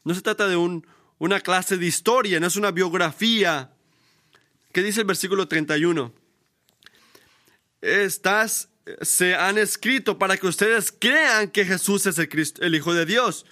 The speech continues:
Cuando yo leo la biografía de Winston Churchill, un, un hombre en la historia, no se trata para que yo le crea a Churchill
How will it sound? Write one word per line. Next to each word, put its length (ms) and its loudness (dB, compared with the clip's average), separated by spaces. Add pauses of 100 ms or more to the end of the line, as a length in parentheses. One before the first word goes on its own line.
(360)
Cuando 200 0
yo 160 2
leo 460 0 (220)
la 100 2
biografía 800 0 (460)
de 160 2
Winston 400 0
Churchill, 640 0 (140)
un, 320 -4
un 260 0
hombre 240 0
en 160 0
la 100 0
historia, 540 -2 (460)
no 120 0
se 140 0
trata 300 0
para 160 0
que 100 -6
yo 140 2
le 260 -2
crea 540 4
a 120 2
Churchill 600 0